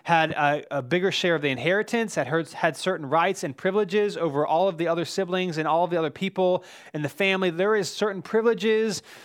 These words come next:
um, and really, I don't know, power, uh, and significance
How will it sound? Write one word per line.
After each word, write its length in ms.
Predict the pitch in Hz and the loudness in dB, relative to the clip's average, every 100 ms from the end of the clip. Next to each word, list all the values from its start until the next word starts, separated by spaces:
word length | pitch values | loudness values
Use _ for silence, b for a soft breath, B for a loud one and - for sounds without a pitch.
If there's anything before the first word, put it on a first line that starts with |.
| B | B
um, 320 | 156 151 147 160 | 2 4 2 0
and 160 | 165 | -2
really, 480 | 175 240 247 208 170 - B - | 2 2 2 2 -2 -8 B -2
I 160 | 151 | 2
don't 80 | 170 | 4
know, 80 | 131 | 2
power, 800 | - - 160 190 208 208 208 - | 0 0 4 4 4 4 2 2
uh, 360 | 151 139 131 127 B B | 2 4 2 0 B B
and 120 | 151 | -4
significance 840 | - 175 160 180 170 117 98 - | 0 2 2 2 0 -6 -8 -18